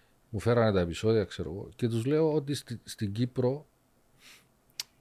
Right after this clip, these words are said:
δεν θα σταθεί αυτό το πράγμα ακριβώς, διότι πρέπει να δούμε ποιους ηθοποιούς έχουμε μπροστά μας και να γράψουμε κάτι άλλο.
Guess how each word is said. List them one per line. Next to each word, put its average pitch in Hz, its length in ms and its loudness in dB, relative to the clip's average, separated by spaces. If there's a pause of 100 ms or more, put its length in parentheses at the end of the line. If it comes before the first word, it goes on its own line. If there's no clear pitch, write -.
(640)
δεν 107 200 0
θα - 160 -4
σταθεί 120 460 0
αυτό - 240 -4
το 92 80 -2
πράγμα 90 300 -2
ακριβώς, 87 640 -4
διότι 143 380 -2 (600)
πρέπει 139 180 0
να 139 120 4
δούμε 139 140 2
ποιους 135 300 -2
ηθοποιούς 117 360 -2
έχουμε 113 200 0
μπροστά 90 420 -4
μας 110 340 -12 (1000)
και 165 100 -6
να 147 100 4
γράψουμε 196 340 0
κάτι 160 280 4
άλλο. 90 340 2